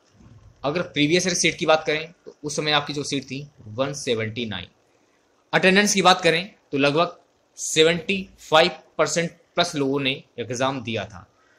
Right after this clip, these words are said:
क्वेश्चन लेवल की बात करें तो क्वेश्चन का जो लेवल था वो मॉडरेट था। अब हम बात करेंगे दो हज़ार इक्कीस के एक्सपेक्टेड कट ऑफ की।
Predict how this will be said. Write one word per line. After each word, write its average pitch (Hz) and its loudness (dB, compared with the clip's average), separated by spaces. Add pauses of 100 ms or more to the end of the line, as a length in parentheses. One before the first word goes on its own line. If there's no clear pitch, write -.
(580)
क्वेश्चन 190 2
लेवल 160 6
की - -2
बात 175 4
करें 175 -2
तो 170 -10
क्वेश्चन 156 -6
का 165 -2
जो 151 -4
लेवल 131 2
था 156 -4 (300)
वो 156 -8 (260)
मॉडरेट 139 2
था। 104 -8 (760)
अब - -6
हम 190 4
बात 190 8
करेंगे 185 4
दो 151 0
हज़ार 156 6
इक्कीस 147 -4
के 143 0 (600)
एक्सपेक्टेड 135 -4
कट - -4
ऑफ 104 -6
की। 98 -18